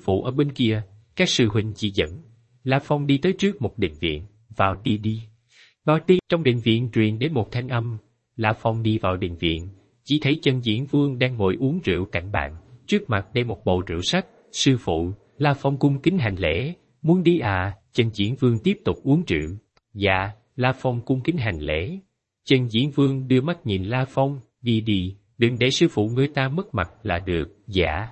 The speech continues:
La Phong cung kính nằm mọp xuống, nằm mọp bái biệt vô cùng trịnh trọng, rồi lập tức đứng dậy. "Sư phụ, đệ tử xin đi." Nói xong xoay người đi ra ngoài. Chân Diễn Vương nhìn theo hình bóng La Phong, không kìm được hô,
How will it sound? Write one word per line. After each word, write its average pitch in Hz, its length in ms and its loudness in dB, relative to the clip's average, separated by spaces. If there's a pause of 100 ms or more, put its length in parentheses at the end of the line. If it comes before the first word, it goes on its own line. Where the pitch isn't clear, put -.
(360)
La 135 180 0
Phong 143 240 0
cung 143 200 2
kính 180 240 -2
nằm 98 200 -2
mọp 95 220 0
xuống, 170 340 -2 (200)
nằm 110 220 -2
mọp 101 220 -2
bái 143 140 2
biệt - 320 -2
vô 135 200 4
cùng 98 200 -2
trịnh 98 200 -2
trọng, 82 320 -4 (200)
rồi 110 240 4
lập 104 220 0
tức 180 180 0
đứng 175 240 2
dậy. 78 300 0 (220)
"Sư - 300 2
phụ, 87 340 0 (220)
đệ 104 140 4
tử 110 280 2
xin 151 300 -2
đi." 156 200 2 (320)
Nói 123 240 0
xong 120 300 -2
xoay 120 260 0
người 87 280 -4
đi 113 200 0
ra 120 140 -2
ngoài. 80 380 -4 (420)
Chân 135 240 2
Diễn 107 260 -2
Vương 143 220 2
nhìn 95 220 -2
theo 117 240 -4
hình 78 240 -8
bóng 147 220 -4
La 107 160 -2
Phong, 113 240 -2 (340)
không 147 220 -2 (100)
kìm 90 240 0
được 87 200 -2
hô, 107 380 0